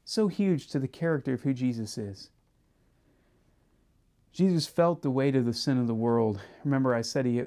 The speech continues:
he fully man, fully God. Now, if you look at Matthew twenty-seven forty-five through forty-six, it says this, "Now from the sixth hour there was darkness all over the land until the ninth hour.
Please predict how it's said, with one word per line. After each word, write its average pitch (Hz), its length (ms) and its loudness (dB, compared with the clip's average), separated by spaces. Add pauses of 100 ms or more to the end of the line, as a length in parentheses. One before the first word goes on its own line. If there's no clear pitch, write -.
he - 80 -18
fully 160 360 0
man, 123 520 -2 (320)
fully 123 280 -2
God. 98 420 -4 (920)
Now, 135 300 0
if 123 120 -6
you 131 160 2
look 143 220 2
at 139 100 -4
Matthew 127 420 -2
twenty-seven 123 760 -2
forty-five 117 580 -4
through 113 80 -8
forty-six, 120 760 -6
it - 100 -14
says 117 260 -6
this, 117 420 -2 (600)
"Now 139 220 0
from 143 220 0
the 123 80 0
sixth - 420 -4
hour 120 340 2
there 113 200 0
was 110 180 -4
darkness 123 560 -2
all 127 220 2
over 123 160 -2
the 117 100 -2
land 117 480 -2
until 110 380 -2
the 113 100 -4
ninth 113 440 -4
hour. 107 420 -4